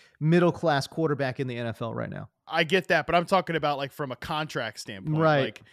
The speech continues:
Speaker 2: Like, who
Speaker 1: It's all or nothing.
Speaker 2: who, what are, what
Speaker 1: It's
Speaker 2: are
Speaker 1: all
Speaker 2: these
Speaker 1: or nothing.
Speaker 2: It, it's, it, dude, it really, it really is all or nothing right now. Um, you just look at, like,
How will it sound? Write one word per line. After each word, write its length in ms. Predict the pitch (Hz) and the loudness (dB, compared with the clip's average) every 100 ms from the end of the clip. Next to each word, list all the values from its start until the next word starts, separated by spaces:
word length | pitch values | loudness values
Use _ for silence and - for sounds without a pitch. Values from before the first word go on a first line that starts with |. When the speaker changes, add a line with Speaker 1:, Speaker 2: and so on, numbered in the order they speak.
| _ _ _ _ _ | _ _ _ _ _
Speaker 2:
Like, 80 | 147 | -4
who 520 | 151 190 196 185 180 - _ _ _ _ _ _ _ | 2 6 6 4 0 -8 _ _ _ _ _ _ _
Speaker 1:
It's 180 | 196 226 | 6 10
all 180 | 226 | 10
or 60 | 214 | 10
nothing. 320 | 190 160 - | 8 6 2
Speaker 2:
who, 60 | 180 | -2
what 260 | 185 185 | 0 4
are, 100 | 208 | 4
what 140 | 165 185 | 4 4
Speaker 1:
It's 120 | 196 | 10
Speaker 2:
are 20 | |
Speaker 1:
all 120 | 220 208 | 12 12
Speaker 2:
these 80 | |
Speaker 1:
or 20 | 175 | 8
nothing. 340 | 151 - 113 - _ - | 4 0 -10 -12 _ 4
Speaker 2:
It, 180 | 233 | 4
it's, 240 | 285 262 233 | 6 2 2
it, 180 | 226 269 185 | -4 -4 0
dude, 180 | 247 294 | 4 6
it 140 | 208 | 4
really, 420 | 185 208 262 269 180 | 4 4 4 0 0
it 140 | 185 | 0
really 500 | 165 185 214 233 202 | 0 2 2 2 0
is 480 | 175 160 156 156 135 _ - | 2 2 0 -4 -10 _ -2
all 420 | 156 156 156 160 | 2 4 2 0
or 380 | 151 151 147 143 | -2 -2 0 0
nothing 420 | 160 - 160 131 | -2 -2 -4 -6
right 260 | 131 120 120 | -6 -8 -8
now. 440 | 117 113 117 127 _ - _ - | -10 -8 -8 -10 _ -20 _ -4
Um, 520 | 139 135 123 120 110 _ _ | -2 -2 -4 -8 -14 _ _
you 140 | 151 | -4
just 220 | 180 185 | -2 0
look 180 | 180 170 | -2 -2
at, 160 | 165 139 | -4 -4
like, 320 | 143 127 | -6 -6